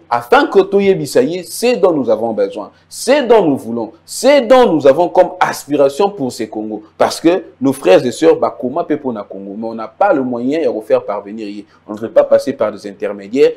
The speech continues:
parce que toyebi comment, bah, l'administration, bah, vendre là, bah, makambo. À, au peuple congolais, bah, landa biso, à, to libanda, de nous soutenir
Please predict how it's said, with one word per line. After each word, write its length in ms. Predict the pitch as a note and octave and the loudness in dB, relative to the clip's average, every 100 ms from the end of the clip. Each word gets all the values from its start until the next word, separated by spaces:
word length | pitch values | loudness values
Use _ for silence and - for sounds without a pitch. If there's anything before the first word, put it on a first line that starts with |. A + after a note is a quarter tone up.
| - | -8
parce 140 | F#2+ - | -14 -8
que 80 | |
toyebi 420 | C#3 G#2+ B2+ D#3 D#3+ | -8 -2 -2 0 -2
comment, 260 | B2 C3+ | -4 -2
bah, 120 | C3+ | -2
l'administration, 400 | G#2+ G#2+ A2 G2 | -2 -6 -12 -8
bah, 120 | A#2+ G#2 | -8 -2
vendre 240 | B2 A2+ | -2 -2
là, 120 | G#2+ | -2
bah, 80 | G2 | -4
makambo. 480 | G2+ - G2 G2 F#2+ _ _ _ | -8 -14 -16 -16 -20 _ _ _
À, 280 | - A2 - _ _ | -4 -4 -4 _ _
au 120 | B2 | -10
peuple 320 | A2+ F#3 C#3 B2+ | 0 2 2 -4
congolais, 320 | B2 B2 D3 | -2 0 2
bah, 140 | B2+ | 2
landa 160 | G#2 G#2 | 2 -4
biso, 240 | B2 C3 - | -6 -8 0
à, 140 | B2 | 0
to 140 | G#2 A#2+ | 0 -8
libanda, 500 | G#2 A#2+ B2+ E3+ - - _ _ _ _ _ _ _ | -4 -4 0 0 -2 -20 _ _ _ _ _ _ _
de 120 | B2 | -2
nous 120 | B2 | -2
soutenir 680 | A#2 C3 B2 B2 B2 E3 | -4 -10 -4 0 0 0